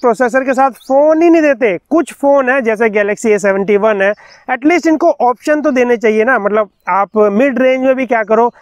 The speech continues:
Snapdragon के साथ फोन ले आओ, Exynos के साथ भी ले आओ, ताकि जिसको जो अच्छा लगे।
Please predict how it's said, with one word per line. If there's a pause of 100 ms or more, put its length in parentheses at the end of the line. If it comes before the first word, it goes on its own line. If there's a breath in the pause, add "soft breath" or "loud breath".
(100)
Snapdragon
के
साथ (100)
फोन
ले
आओ, (120)
Exynos
के
साथ
भी
ले
आओ,
ताकि
जिसको
जो
अच्छा
लगे।